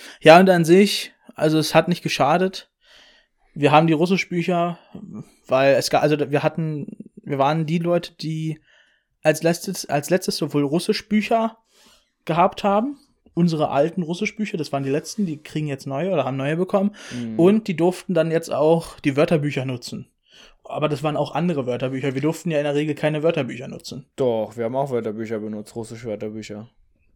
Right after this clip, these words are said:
Speaker 1: Nicht
Speaker 2: Das
Speaker 1: immer.
Speaker 2: waren so lilanen, das weiß ich noch.
Speaker 1: Ja, aber nicht immer.
Speaker 2: Nee, nicht immer, nee.
Speaker 1: Nur in, äh, aus, nur wirklich in expliziten
Speaker 2: Ja, beim
Speaker 1: Sachen.
Speaker 2: Vokabeltest wär, <laughs> wär ein Wörterbuch schwierig dann. Ja.
Speaker 1: Naja,
Speaker 2: Ja,
Speaker 1: ich
Speaker 2: okay.
Speaker 1: möchte meinen, dass die das jetzt dürfen.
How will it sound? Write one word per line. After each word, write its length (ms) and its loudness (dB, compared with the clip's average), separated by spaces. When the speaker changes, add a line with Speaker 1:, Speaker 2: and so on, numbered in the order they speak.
Speaker 1:
Nicht 240 -18
Speaker 2:
Das 120 -8
Speaker 1:
immer. 100 0
Speaker 2:
waren 80 -2
so 80 -4
lilanen, 580 -6
das 120 -12
weiß 160 -4
ich 60 -12
noch. 80 -6
Speaker 1:
Ja, 380 0
aber 200 0
nicht 240 -2
immer. 380 0
Speaker 2:
Nee, 300 0
nicht 160 -6
immer, 220 -4
nee. 260 -4
Speaker 1:
Nur 240 6
in, 80 0
äh, 140 4
aus, 360 -2
nur 340 4
wirklich 240 0
in 80 0
expliziten 440 0
Speaker 2:
Ja, 80 8
beim 140 10
Speaker 1:
Sachen. 140 8
Speaker 2:
Vokabeltest 680 8
wär, 300 4
<laughs> 120 0
wär 140 2
ein 100 -6
Wörterbuch 500 0
schwierig 360 -4
dann. 180 -12
Ja. 100 -12
Speaker 1:
Naja, 520 -2
Speaker 2:
Ja, 80 -10
Speaker 1:
ich 80 -2
Speaker 2:
okay. 80 -4
Speaker 1:
möchte 240 0
meinen, 180 2
dass 120 -2
die 80 0
das 100 -2
jetzt 220 -2
dürfen. 400 -2